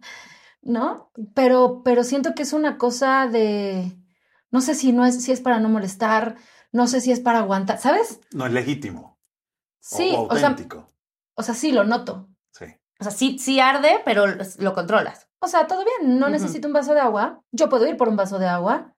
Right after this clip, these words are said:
Speaker 2: <laughs>
Speaker 1: pero hubiera estado chido que me dieras uno.
Speaker 2: Claro.
Speaker 1: ¿No? Eso, o sea, creo que eso es lo que yo no hago valer, porque también pude decir, "No me tocó agua",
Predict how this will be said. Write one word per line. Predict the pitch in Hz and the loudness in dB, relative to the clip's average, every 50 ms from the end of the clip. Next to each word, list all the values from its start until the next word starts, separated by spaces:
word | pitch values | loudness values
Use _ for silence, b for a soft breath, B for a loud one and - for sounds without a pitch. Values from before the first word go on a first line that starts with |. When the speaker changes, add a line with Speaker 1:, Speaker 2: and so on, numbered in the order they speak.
| _ _ - | _ _ -12
Speaker 2:
<laughs> | 113 107 - - - - 123 _ _ _ _ _ | -12 -12 -12 -14 -18 -18 -20 _ _ _ _ _
Speaker 1:
pero | - 240 226 | 0 2 4
hubiera | 247 262 226 | 4 4 2
estado | 240 - - - | 0 -2 -4 -4
chido | - - 196 190 | -4 -4 -6 -6
que | 190 185 | -4 -4
me | 185 185 | -4 -4
dieras | 185 185 180 180 | -4 -4 -6 -6
uno. | 208 208 - - - - - - _ _ _ _ _ _ | -6 -6 -6 -8 -12 -16 -18 -20 _ _ _ _ _ _
Speaker 2:
Claro. | _ - - 82 78 - - - _ _ _ _ _ _ _ - | _ -12 -10 -10 -10 -12 -16 -20 _ _ _ _ _ _ _ -8
Speaker 1:
¿No? | 190 190 233 302 - - - _ _ _ b b b b b b | -6 -4 -4 -4 -6 -8 -20 _ _ _ b b b b b b
Eso, | - 208 196 202 190 165 - | -4 -2 -2 -2 -4 -4 -4
o | 202 | -4
sea, | 190 214 202 196 | -2 -2 -2 0
creo | - 247 233 233 | 0 0 0 0
que | 240 269 262 262 254 247 - - - _ _ _ | 0 0 0 0 0 -2 -4 -10 -18 _ _ _
eso | - 233 247 247 277 | 0 2 2 2 0
es | 262 | 0
lo | 226 240 233 | 0 -2 -2
que | - 208 185 | -2 -6 -4
yo | 170 214 233 226 | 0 0 0 2
no | 226 220 | 2 0
hago | 214 208 208 | -2 -2 0
valer, | 214 233 285 320 320 | 0 2 0 0 0
porque | - 240 208 220 | 0 -2 -2 -2
también | 220 214 226 240 240 240 | -4 -4 -4 -4 -4 0
pude | 254 254 247 | 2 2 2
decir, | 226 220 - 254 269 254 254 | 2 0 -2 -4 -4 -4 -4
"No | 262 349 370 | -2 0 2
me | 440 466 | 2 2
tocó | 466 - 381 392 370 | 2 0 0 2 2
agua", | 370 427 427 302 233 208 208 - - _ | 2 2 2 0 0 -2 -4 -10 -20 _